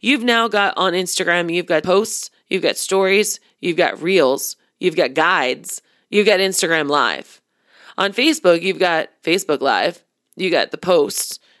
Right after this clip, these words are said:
you've got your Facebook story, you got Facebook Premiere, which are pre-recorded videos. You've got polls, you've got carousels. There's so much that you can do. And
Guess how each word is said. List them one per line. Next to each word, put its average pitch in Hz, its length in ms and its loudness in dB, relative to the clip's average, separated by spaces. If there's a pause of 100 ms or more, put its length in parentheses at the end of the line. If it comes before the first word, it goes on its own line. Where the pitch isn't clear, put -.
(140)
you've 113 180 -4
got 160 260 0
your 156 140 -6
Facebook 175 540 -4
story, 190 760 0 (420)
you 185 140 -6
got 160 240 0 (180)
Facebook - 800 -4
Premiere, 180 800 0
which 175 260 -4
are 160 100 -2
pre-recorded 160 1000 -2
videos. 143 580 -4 (180)
You've 180 180 -6
got 185 240 -2
polls, 202 480 2
you've 190 120 -4
got 170 160 -6
carousels. 175 800 0 (480)
There's 247 240 4
so 269 240 2
much 311 240 2
that 254 140 -2
you 214 120 -6
can 180 220 -6
do. 151 320 2
And 175 340 -2